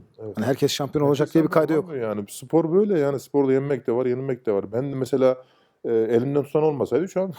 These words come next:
Speaker 1: <laughs> dört beş senelik Türkçe öğretmeni bir, e, hocaydım yani, öğretmendim. Belki Güneydoğu'da, belki Doğu Anadolu'da bir öğretmenlik yapan, e, bir adamdım. Nasip hayatta neyin ne getireceğini bilmiyorsun, bilemiyorsun.
Speaker 2: Çocuklara da belki şey anlatıyordun. Hani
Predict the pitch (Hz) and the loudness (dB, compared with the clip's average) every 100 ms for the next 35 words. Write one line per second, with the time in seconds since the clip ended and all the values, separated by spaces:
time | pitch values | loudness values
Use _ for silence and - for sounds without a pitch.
0 | - 143 117 143 - 143 135 117 127 - | -12 -10 2 2 2 -2 -2 -4 -6 -8
1 | 117 - 107 - 107 135 135 131 _ _ | -8 -2 -2 -2 -6 -2 -2 -4 _ _
2 | _ _ 123 110 - - - - 127 143 | _ _ -8 -6 -8 -12 -12 0 4 6
3 | 165 143 110 101 104 127 - 139 120 98 | 4 2 -2 2 4 4 2 -2 -2 -4
4 | 101 113 107 110 110 117 104 101 113 110 | 2 2 0 -8 -4 -2 0 0 2 0
5 | 104 110 113 107 98 120 110 107 104 117 | -2 -6 -6 -6 -4 -4 -2 -2 -2 -4
6 | 113 104 90 120 135 _ _ _ _ - | -8 -8 -8 -8 -12 _ _ _ _ -14
7 | 98 110 120 131 151 143 104 101 107 165 | -6 0 2 2 0 -4 -6 -6 -6 -6
8 | 127 113 123 - 117 123 123 120 120 107 | 0 0 0 -2 -4 -2 -2 -2 -4 -4
9 | 110 127 139 _ _ _ 104 120 139 120 | -4 -6 -10 _ _ _ -8 -4 -4 -4
10 | 107 98 117 127 165 165 180 175 165 151 | -6 -4 -4 0 2 4 6 6 6 4
11 | 196 190 196 160 151 135 139 151 147 | 2 2 2 0 -4 -4 -4 -2 -4